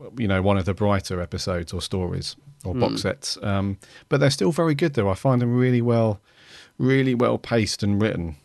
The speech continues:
Speaker 1: Some people find them a bit slow and depressing, but yeah, I, I, I, I love, um, uh, Keeper of the Traken and, uh, and Logopolis. It's really good.
Speaker 2: I was
Speaker 1: Um,
Speaker 2: gonna say that the, you talk about the music as well. I always find the music in Logopolis, I absolutely love it.
Speaker 1: Yeah,
Speaker 2: You know, when
Speaker 1: yeah.
Speaker 2: Tom's Regenerated, it's really,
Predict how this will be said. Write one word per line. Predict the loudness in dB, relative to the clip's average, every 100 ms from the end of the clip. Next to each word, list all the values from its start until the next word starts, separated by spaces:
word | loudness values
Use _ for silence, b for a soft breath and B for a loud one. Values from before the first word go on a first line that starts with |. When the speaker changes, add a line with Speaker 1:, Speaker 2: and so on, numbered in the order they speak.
| _
Speaker 1:
Some | -2 0
people | 0 0 0
find | 2
them | 2
a |
bit | 0 -2
slow | -2 0
and | 0
depressing, | 0 -2 0 -2 -2
but | -2 _ _ B B B B B
yeah, | 0 0 -2 -2
I, | 0 2
I, | 0 -2 -8
I, | -4 -2
I | 0
love, | 2 0 0
um, | -2 -2 -6 _ _ _ _
uh, | -4 -4 -6 _ _ _ _ _ _ _ -20 -16
Keeper | -4 -2 -2
of |
the | -4
Traken | -2 -2 0 -4
and, | -4 -6 _ _ _ _ _ _ _ -20 -16 -8
uh, | -8 -8 _ _ _ _
and | -6 -6
Logopolis. | -6 -4 -4 -4 -6
It's | -6 -4
really | -4
good. | -6 -10 B B B B B B
Speaker 2:
I |
was | 6
Speaker 1:
Um, |
Speaker 2:
gonna | 6
say | 6 6
that | 6 4
the, | 4 0 0
you | 0 2
talk | 4
about | 4 6
the |
music | 8 8 6 0
as | 0
well. | 4 6
I | 6
always | 4 0
find | 2 4 4
the |
music | 4 4 2 -2 -2
in | -2
Logopolis, | -2 -4 -4 -8 -8 -8
I | -6 -2
absolutely | -2 -2 -6 -6 -2
love | 0 0
it. | -4
Speaker 1:
Yeah, | -2 -2 2
Speaker 2:
You | 4
know, | 4 4
when | 2
Speaker 1:
yeah. | 2
Speaker 2:
Tom's | 2 2
Regenerated, | 2 2 4 2 0
it's | -2
really, | 0 0